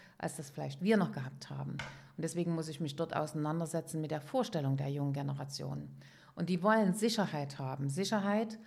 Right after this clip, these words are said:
dass sie eine, eine Welt vor sich finden, in der sie leben können. Also mir sagen durchaus junge Leute, dass sie keine Kinder mehr bekommen möchten,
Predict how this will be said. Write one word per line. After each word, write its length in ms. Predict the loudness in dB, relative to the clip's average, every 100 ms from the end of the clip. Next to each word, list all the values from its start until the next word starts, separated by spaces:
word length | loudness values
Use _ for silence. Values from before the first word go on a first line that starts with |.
| -18 -20 -4
dass 140 | -2
sie 120 | 2 4
eine, 320 | 4 4 -2 -8 -20 -20 _
eine 140 | 2 10
Welt 280 | 10 10 6
vor 200 | 2 2
sich 200 | 0 2
finden, 220 | 4 4
in 80 | 4
der 140 | 4
sie 100 | 4
leben 320 | 2 4 2
können. 300 | 2 0 0
Also 180 | -2 0
mir 120 | 0
sagen 320 | 4 4 4
durchaus 440 | 2 2 4 2 2
junge 200 | 2 4
Leute, 300 | 4 2 2
dass 140 | -2
sie 100 | -2
keine 320 | 0 0 0
Kinder 300 | 2 2 4
mehr 120 | 4 2
bekommen 420 | -2 -2 0 0
möchten, 500 | -2 -2 0 0